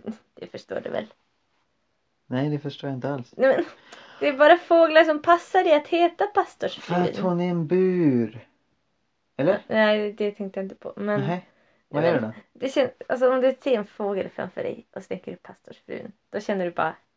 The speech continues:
Speaker 1: ja.
Speaker 2: Alltså, det, det, det, det är det minst uppenbara. Du kan inte säga så här, "Det fattar du väl",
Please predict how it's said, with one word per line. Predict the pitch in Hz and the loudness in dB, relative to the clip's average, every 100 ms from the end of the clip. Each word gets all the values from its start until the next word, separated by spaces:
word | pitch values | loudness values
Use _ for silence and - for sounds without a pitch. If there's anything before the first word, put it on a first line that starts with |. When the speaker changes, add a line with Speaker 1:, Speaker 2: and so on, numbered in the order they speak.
| _ 175 165 | _ -20 -10
Speaker 1:
ja. | 175 - - _ | -8 -8 -10 _
Speaker 2:
Alltså, | 156 170 | -2 -2
det, | 165 | -2
det, | 143 139 160 | -4 -4 2
det, | 147 | 2
det | 160 147 | 2 2
är | 156 | 2
det | |
minst | 160 165 175 165 - | 2 -2 -2 -2 0
uppenbara. | 143 - 117 120 110 - | 0 2 4 4 4 2
Du | 120 | 0
kan | 143 | 0
inte | 135 | -2
säga | 139 127 113 | 2 4 6
så | |
här, | 110 104 104 | 6 6 4
"Det | 117 120 | 2 0
fattar | 120 135 - - | 2 0 0 -2
du | 147 | 0
väl", | 113 101 98 | 4 2 2